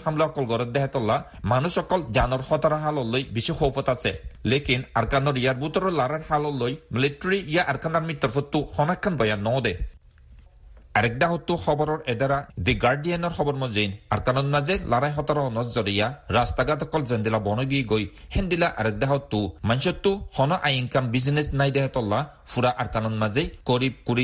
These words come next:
লাখ পর্যন্ত মানুষ অকল হানা পানি লই ওয়াশা তিরাশা নাজুকে হাল লই মোকাবেলা করিবর ইমকানিয়ত আছে হই ইউএনর জিম্মাদার কলে হুঁশিয়ারি দিয়ে। ইউনাইটেড নেশন ডেভেলপমেন্ট প্রোগ্রাম ইয়ানি ইউএনডিপি র একখান মালুমাতন মাঝে হইয়ে দেয় বাংলাদেশের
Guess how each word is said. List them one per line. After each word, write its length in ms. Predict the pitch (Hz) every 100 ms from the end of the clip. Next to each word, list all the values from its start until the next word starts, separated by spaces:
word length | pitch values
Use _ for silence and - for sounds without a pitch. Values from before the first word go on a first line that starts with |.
| 127
লাখ 120 | 180 -
পর্যন্ত 300 | 175 170 170 143
মানুষ 160 | 127 139 139
অকল 200 | 143 139 - -
হানা 200 | 165 147 143
পানি 180 | 120 113
লই 100 | 127 131 101
ওয়াশা 300 | 143 - 165
তিরাশা 360 | 160 147 143 156 - 110
নাজুকে 360 | 107 104 - 131
হাল 120 | 143 139 135
লই 100 | 143 117
মোকাবেলা 320 | 113 107 104
করিবর 300 | 113 113 127 -
ইমকানিয়ত 420 | 110 107 101 98 104
আছে 140 | 95 123
হই 120 | 123 120 - 104
ইউএনর 340 | 123 127 135 107
জিম্মাদার 380 | 110 123 123 131 139
কলে 160 | 151 151
হুঁশিয়ারি 380 | 143 143 139 131 123
দিয়ে। 160 | 117 - - - - -
ইউনাইটেড 360 | 110 147 190 175 139
নেশন 280 | 151 - 170
ডেভেলপমেন্ট 440 | - 127 131 170 165 135
প্রোগ্রাম 360 | 120 110 104 123 - 113
ইয়ানি 240 | 123 135 117
ইউএনডিপি 420 | 113 127 127 131 135
র 40 |
একখান 220 | 131 170 160 123
মালুমাতন 420 | 113 117 117 120 120
মাঝে 140 | 143 139
হইয়ে 200 | 110 95
দেয় 160 | 107 143 - - -
বাংলাদেশের 460 | 123 139 135 139